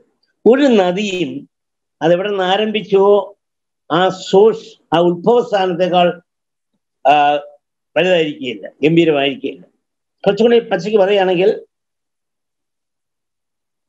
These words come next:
സിന്ധു നദി, ഗംഗാ നദി, ബ്രഹ്മപുത്ര, especially മൂന്ന് നദികൾ. ഞാൻ മൂന്ന് നദികളും,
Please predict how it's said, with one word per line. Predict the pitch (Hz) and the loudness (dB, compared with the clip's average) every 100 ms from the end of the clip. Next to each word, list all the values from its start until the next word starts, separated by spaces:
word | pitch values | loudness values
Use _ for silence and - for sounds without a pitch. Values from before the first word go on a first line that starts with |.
| _ _ | _ _
സിന്ധു | - 190 220 247 | -2 2 4 4
നദി, | 254 233 208 262 _ _ _ _ _ _ _ _ _ _ _ _ _ _ - | 4 4 0 -8 _ _ _ _ _ _ _ _ _ _ _ _ _ _ -2
ഗംഗാ | 180 190 214 | -2 0 0
നദി, | 214 180 180 220 - _ _ _ _ - | 0 0 0 -4 -12 _ _ _ _ 0
ബ്രഹ്മപുത്ര, | 175 202 220 180 143 110 - | 0 2 0 -2 -6 -12 -12
especially | 143 - 180 196 185 | -8 -2 2 2 2
മൂന്ന് | 196 208 | 2 2
നദികൾ. | 185 165 147 - - - | 2 2 -2 -6 -14 -2
ഞാൻ | 170 | 0
മൂന്ന് | 170 185 185 | 0 0 2
നദികളും, | 180 190 196 185 | 4 4 2 -2